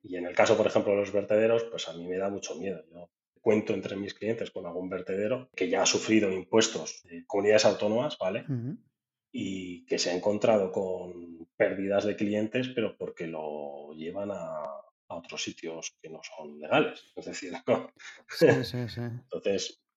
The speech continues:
Speaker 1: eh, si no controlas que no se deriven esos flujos, pues, pues, yo te pongo un ejemplo. Tú tienes los R C Ds. El cincuenta de los, el cincuenta por ciento de los R C Ds en España se tiran en las cunetas de las carreteras. El cincuenta por ciento.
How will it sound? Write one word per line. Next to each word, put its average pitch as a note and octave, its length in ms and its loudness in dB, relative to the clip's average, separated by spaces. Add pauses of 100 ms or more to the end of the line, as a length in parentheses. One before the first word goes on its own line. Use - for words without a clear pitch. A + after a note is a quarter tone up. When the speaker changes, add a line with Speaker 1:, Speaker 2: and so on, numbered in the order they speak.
(180)
Speaker 1:
eh, G#2+ 240 4
si G2 240 2
no G#2+ 140 6
controlas A2 640 8
que F#2 100 -6
no F#2+ 140 -2
se G2+ 120 -2
deriven G2 380 -2
esos F#2+ 240 -2
flujos, A#2 500 -4 (120)
pues, - 140 -18 (280)
pues, F#2+ 340 -2
yo F#2+ 80 -2
te F#2+ 100 -4
pongo G2 160 0
un F#2 80 -4
ejemplo. G#2 360 -4 (240)
Tú F#2+ 120 -10
tienes G#2 360 0
los F#2 180 0
R G2+ 200 2
C - 120 -4
Ds. F#2 300 -4
El G2+ 120 -8
cincuenta G#2 320 0
de A#2 60 8
los, A2+ 240 0 (180)
el G2 100 -8
cincuenta G#2+ 340 2
por A#2+ 100 6
ciento A#2 220 2
de A2 60 2
los - 120 -2
R A2 200 4
C G#2+ 120 0
Ds G#2 160 -2
en G#2 80 0
España C#3+ 460 0
se - 260 -2
tiran A2 260 8
en G2 120 4
las F#2 140 -2
cunetas G2 400 0
de G2 80 -2
las F2+ 160 -8
carreteras. - 580 -12 (220)
El F2 120 -6
cincuenta A2 440 2
por E2+ 120 -10
ciento. - 220 -20